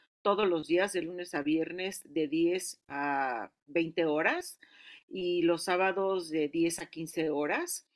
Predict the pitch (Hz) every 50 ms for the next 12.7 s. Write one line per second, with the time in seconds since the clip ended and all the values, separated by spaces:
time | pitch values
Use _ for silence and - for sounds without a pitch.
0 | _ _ _ _ _ _ - 190 190 180 - - 208 190 175 214 208 220 226 220
1 | 214 214 208 202 202 196 196 180 175 185 175 - - - 185 175 165 156 143 -
2 | _ 147 185 175 170 - 180 175 170 160 139 _ - 147 151 151 147 147 139 131
3 | - - 165 - - 170 175 170 160 175 170 165 147 - _ _ _ _ _ _
4 | _ _ - 156 156 147 165 170 165 165 151 151 - - 170 156 156 156 143 139
5 | 160 170 170 170 165 170 165 156 151 147 147 147 147 147 147 139 156 147 143 160
6 | 165 143 - - 151 139 147 151 156 151 165 165 - - 135 131 139 139 151 147
7 | - 165 156 151 131 127 123 127 131 - - 160 165 165 165 175 196 190 170 147
8 | 131 123 - - 151 151 160 165 170 175 170 165 - - 190 196 208 247 - -
9 | - - - - - - - - - _ - 175 175 160 151 - - - - 175
10 | 165 160 151 143 143 143 143 139 143 143 143 147 151 151 139 - - - 160 156
11 | 151 147 143 139 139 - - 151 - - 165 - 147 160 147 160 160 170 170 165
12 | 170 185 175 175 170 156 151 165 175 185 196 202 214 220